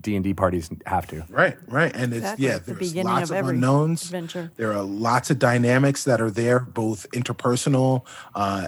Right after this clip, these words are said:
Speaker 2: and, and, uh, emotional. Uh, and, and, you know, man, we're gonna see what happens when these, when they get presented with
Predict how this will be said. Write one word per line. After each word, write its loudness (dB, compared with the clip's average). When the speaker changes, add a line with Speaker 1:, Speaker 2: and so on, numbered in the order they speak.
Speaker 2:
and, -2
and, -4
uh, -6
emotional. 0
Uh, -4
and, -6
and, -6
you -10
know, -14
man, -4
we're -6
gonna 2
see 2
what 2
happens 0
when 0
these, 0
when 6
they 8
get 2
presented 2
with 0